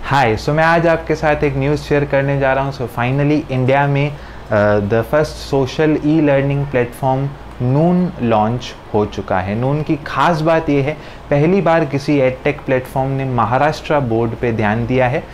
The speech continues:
So yes, ये platform महाराष्ट्र board के लिए है, from class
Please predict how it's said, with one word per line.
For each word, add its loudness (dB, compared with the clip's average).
So -4
yes, 0
ये 2
platform 0
महाराष्ट्र 0
board 0
के 0
लिए 2
है, -6
from -2
class -2